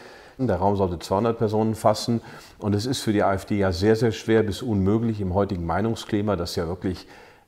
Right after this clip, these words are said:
repressive, totalitäre Zustände hat, überhaupt Veranstaltungsorte zu bekommen. Ein Unding für eine Zivilgesellschaft, ein Unding für eine Demokratie. Ich selber war auch schon mehrfach davon betroffen, dass wir keine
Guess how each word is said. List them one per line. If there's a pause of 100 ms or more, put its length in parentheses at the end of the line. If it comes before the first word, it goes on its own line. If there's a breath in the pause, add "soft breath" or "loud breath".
repressive,
totalitäre
Zustände
hat,
überhaupt (320 loud breath)
Veranstaltungsorte
zu
bekommen.
Ein
Unding
für
eine
Zivilgesellschaft,
ein
Unding (260 loud breath)
für
eine
Demokratie.
Ich
selber
war
auch
schon
mehrfach
davon
betroffen, (360 loud breath)
dass
wir
keine